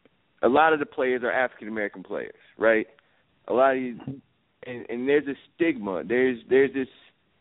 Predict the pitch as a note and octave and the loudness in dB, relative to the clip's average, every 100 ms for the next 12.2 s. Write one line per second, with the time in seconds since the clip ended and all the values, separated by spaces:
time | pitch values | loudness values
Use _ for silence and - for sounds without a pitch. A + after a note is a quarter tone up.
0 | _ - G#2+ A2 G#2+ F2+ D#2 - - _ | _ -6 0 0 0 0 -2 -6 -18 _
1 | _ _ _ _ _ _ _ _ _ - | _ _ _ _ _ _ _ _ _ -6
2 | C#3 F#3+ F#3 C#3+ C3+ D3+ D3+ D3 C#3 C#3 | -2 -2 0 -2 2 0 2 2 2 0
3 | _ _ _ _ _ _ - _ _ - | _ _ _ _ _ _ -20 _ _ -8
4 | C3+ A#2+ A2 B2 C#3 B2 A#2+ A#2 A2 A#2+ | -2 -2 0 0 0 2 -2 -4 -8 -6
5 | G2 F#2 - A#2+ A#2 A2 F#2+ - _ _ | -6 -8 0 4 4 2 -2 -12 _ _
6 | _ - B2+ A2+ G2+ - G#2+ G#2 F#2 E2 | _ -2 0 0 -4 -2 2 2 2 -4
7 | E2 - _ _ _ - G#2+ F#2+ - G#2+ | -8 -16 _ _ _ -10 -10 -8 -8 -8
8 | - - _ _ _ _ _ _ _ _ | -8 -16 _ _ _ _ _ _ _ _
9 | _ _ _ _ _ _ _ _ _ - | _ _ _ _ _ _ _ _ _ -4
10 | A2 C#3+ G#3+ A#3 G#3 G3+ D3+ A2+ G2 - | -2 2 2 0 0 -2 0 0 0 0
11 | E2+ B2 C3+ C#3 A#2 D3 E3+ F3+ G3+ F#3+ | -2 0 0 -2 0 -2 -2 -6 -6 -6
12 | F#3+ | -6